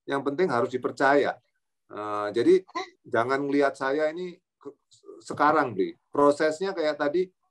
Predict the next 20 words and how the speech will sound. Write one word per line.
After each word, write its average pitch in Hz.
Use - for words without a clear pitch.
saya 160
cuman 160
gambar 123
tentang 127
pabrik 123
blok 117
tadi, 120
itu 147
udah 202
bisa 120
menyebar, 117
Bi. 80
Saya 180
nggak 120
pernah, 143
eh, 110
eh, 107
apa 104
namanya, 95
eh, 98